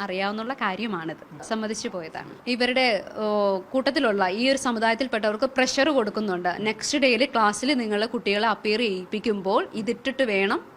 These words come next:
വിടാനായിട്ടുണ്ടെന്നുള്ളൊരു പ്രഷർ അവരുടെ, ആ, സമുദായത്തിലുള്ള കുട്ടികൾക്കും അത് ഭയങ്കര ബുദ്ധിമുട്ട് വരുന്നുണ്ട്. പാരന്റ്സും ഭയങ്കരമായിട്ട് അവർ ടെൻസ്ഡ് ആണ്. അതിനെക്കുറിച്ച് നമ്മളോട്,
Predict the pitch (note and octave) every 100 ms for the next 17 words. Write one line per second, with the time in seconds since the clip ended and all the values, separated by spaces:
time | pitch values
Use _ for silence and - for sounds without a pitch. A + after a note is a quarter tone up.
0 | - G#3 G3+ G#3+ G#3 F#3+ G3+ G3 G#3 G#3
1 | A3+ G#3+ - G#3 A#3+ - - - - G3+
2 | A3+ C#4 D#4 - G#3+ G#3 G3+ G3 G3 G#3+
3 | A3 A3 A3 D4+ D4 F4 G4+ F4+ C4+ B3
4 | - - - F#3+ G#3+ A#3 C#4 C#4+ B3 A#3
5 | A3+ A#3 G#3+ A3 C#4+ - A#3 A#3 A#3+ B3
6 | - C#4 A3+ A#3 B3+ C#4+ B3+ A3 A3+ A3
7 | A3 A3+ A#3 - A3+ G3+ D#3+ - - -
8 | - - - A3 A3+ A#3 B3 C#4 A#3 A#3
9 | A#3+ B3+ B3